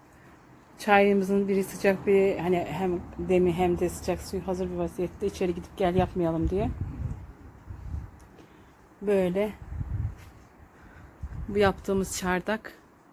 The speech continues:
Çardağın altında mis gibi salıncakla, masamızla. Burası servis masası gibi kullanıyoruz. İçeriden hemen alıyoruz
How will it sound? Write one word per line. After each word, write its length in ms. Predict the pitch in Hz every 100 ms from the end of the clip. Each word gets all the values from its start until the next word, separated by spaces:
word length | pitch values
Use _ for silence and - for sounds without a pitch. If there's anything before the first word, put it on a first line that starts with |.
| _ - - _ _ _ _
Çardağın 500 | - 202 175 180 175
altında 560 | 170 165 - 180 180 202 - - _ 190
mis 200 | - -
gibi 240 | 175 180 185 - - - - - - - - - - -
salıncakla, 760 | - 185 175 170 165 - 165 160 - - - - - _ _ -
masamızla. 720 | 190 - 190 175 160 165 160 - - - - - -
Burası 200 | 220 220 -
servis 300 | 208 208 208
masası 340 | 214 208 208 214
gibi 160 | 202
kullanıyoruz. 640 | 196 196 185 185 196 339 - - - - - - - - _ _ - - - -
İçeriden 500 | - - 220 202 196 196
hemen 260 | 226 208
alıyoruz 600 | 220 214 220 214 381 -